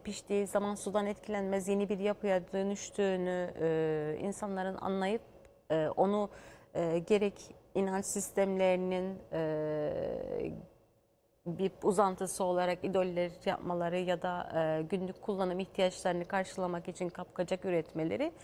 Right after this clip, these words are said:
ateşin bulunup yaygınlıkla kullanılmaya, e, başlamasıyla ancak mümkün olmuş. E, yani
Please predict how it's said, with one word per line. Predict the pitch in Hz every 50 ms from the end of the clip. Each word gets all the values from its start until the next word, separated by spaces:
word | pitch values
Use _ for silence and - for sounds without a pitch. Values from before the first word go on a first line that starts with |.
| - - - - - -
ateşin | - 240 - - 233 226 - - 277 277 277 285 277 254
bulunup | 262 233 220 214 226 254 - - 220
yaygınlıkla | 240 233 233 - 220 220 220 220 - 240 254
kullanılmaya, | 208 - 240 233 226 226 214 214 208 202 196 190 190 190 196 220 247 254 - - - - - - - - -
e, | 175 185 190 190 190 190 190 -
başlamasıyla | 220 214 - - 226 220 220 214 214 - - 254 247 226 214 170 139
ancak | 151 156 156 151 151 151 - -
mümkün | 170 156 147 156 - 170 151
olmuş. | 147 147 143 156 202 262 302 - - - - - - - _ _ _ _ -
E, | 196 196 190 190 202
yani | 220 233 254